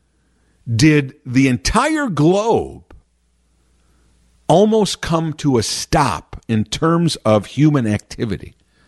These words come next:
like it did in twenty twenty and into twenty twenty-one?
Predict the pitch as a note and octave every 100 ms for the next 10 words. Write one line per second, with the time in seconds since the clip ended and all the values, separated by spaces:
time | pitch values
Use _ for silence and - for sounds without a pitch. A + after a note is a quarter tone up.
0 | _ - B2 A2 G#2+ E2 F#2+ A2+ D#2 D2
1 | - _ _ _ _ _ _ _ _ _
2 | _ _ _ _ _ _ _ _ _ _
3 | A#2+ A2+ G#2+ - A2+ G2+ F2+ G#2+ F#2 C#2
4 | _ _ _ _ _ _ _ - F#2+ F#2
5 | E2+ F#2 F2+ D#2+ F2+ E2+ F#2 D2+